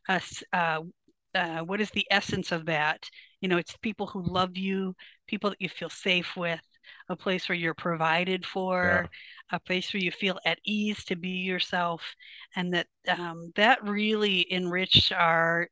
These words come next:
Speaker 1: imagination of what Jesus is talking about here when he says, "I go to prepare a place for you, a
Speaker 2: Mm-hmm.
Speaker 1: home, a
Speaker 2: Yeah.
Speaker 1: mansion," and you're in the King James, you know, a, a, a, um, that just really kinda came alive for us in a very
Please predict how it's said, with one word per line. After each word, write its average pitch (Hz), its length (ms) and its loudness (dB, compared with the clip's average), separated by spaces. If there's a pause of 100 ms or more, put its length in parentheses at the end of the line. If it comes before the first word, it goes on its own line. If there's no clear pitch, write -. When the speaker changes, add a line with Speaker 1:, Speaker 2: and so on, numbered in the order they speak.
Speaker 1:
imagination 175 720 2
of 160 80 -2
what 170 220 -2
Jesus 175 400 -6
is 170 140 -6
talking 180 360 0
about 156 240 -4
here 165 180 0
when 156 140 -6
he 156 60 -8
says, 160 260 -6
"I 156 100 -2
go 170 200 -2
to 165 80 -4
prepare 165 500 -2 (340)
a 170 80 2
place 185 440 -4
for 175 180 -6
you, 156 220 -2
a 160 100 2
Speaker 2:
Mm-hmm. 160 120 0
Speaker 1:
home, 170 520 0 (400)
a 165 60 2
Speaker 2:
Yeah. 190 60 2
Speaker 1:
mansion," 170 540 2
and 170 140 0
you're 170 280 4
in 170 300 -4
the 175 100 -4
King 185 260 -6
James, 175 400 -2
you 190 60 -2
know, 156 260 -2 (180)
a, 170 160 -2 (480)
a, 175 120 2 (380)
a, 185 60 4
um, 165 280 0
that 202 240 4
just - 420 0 (280)
really 254 260 2
kinda 220 260 2
came 226 240 4
alive 190 340 0
for 185 160 2
us 165 200 4
in 180 140 -2
a 180 60 0
very 175 380 4